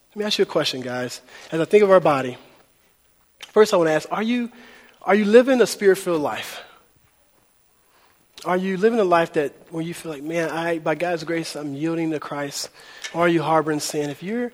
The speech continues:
if you're not experiencing just God's grace and spirit-filledness, and I just want to ask for you to be praying. I, I'm gonna, we're gonna do a time of tithe and offering and in communion, and I wanna have our elders,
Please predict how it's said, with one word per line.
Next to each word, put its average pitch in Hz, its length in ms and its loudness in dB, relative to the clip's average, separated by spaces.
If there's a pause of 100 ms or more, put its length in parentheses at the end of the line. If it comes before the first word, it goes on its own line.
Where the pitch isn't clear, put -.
(280)
if 165 100 -18
you're 220 100 -4
not 247 140 0
experiencing 170 800 -4
just 139 220 -14
God's 151 280 -2
grace 139 480 -4
and 127 120 -14
spirit-filledness, 147 960 -6
and 120 140 -14 (560)
I 170 100 -4
just 208 100 -6
want 180 120 -2
to 113 60 -6
ask 156 300 -8
for 151 60 -12
you 151 120 -10
to 160 80 -8
be 143 80 -10
praying. 165 460 -6
I, 165 160 -2 (200)
I'm 202 140 -8
gonna, 202 160 6
we're 190 80 4
gonna 190 180 6
do 180 120 0
a 175 40 4
time 175 260 -2
of 147 100 -2
tithe 180 400 4
and 160 80 0
offering 170 420 2
and 160 80 0
in 151 60 -4
communion, 175 460 0
and 165 80 0
I 170 40 2
wanna 196 220 0
have 156 280 -2
our 139 140 0
elders, 170 540 -2